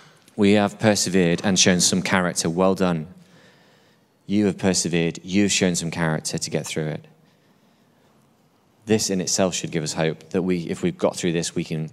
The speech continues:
we can face the future. But Paul says this hope will not disappoint us. Why?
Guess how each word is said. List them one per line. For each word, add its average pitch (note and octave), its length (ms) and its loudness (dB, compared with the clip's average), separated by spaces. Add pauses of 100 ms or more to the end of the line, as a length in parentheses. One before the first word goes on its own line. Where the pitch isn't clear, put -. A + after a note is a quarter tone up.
(100)
we G2 120 -6
can D#2+ 180 -8
face E2+ 300 -4
the E2+ 60 -6
future. D2+ 440 -6 (560)
But F#2+ 160 0
Paul C3+ 240 4
says F#2 240 0
this G2 200 2
hope - 300 -2
will F#2 60 -2
not F2 200 -2
disappoint E2 420 -6
us. D2+ 100 -6
Why? F#2 480 -2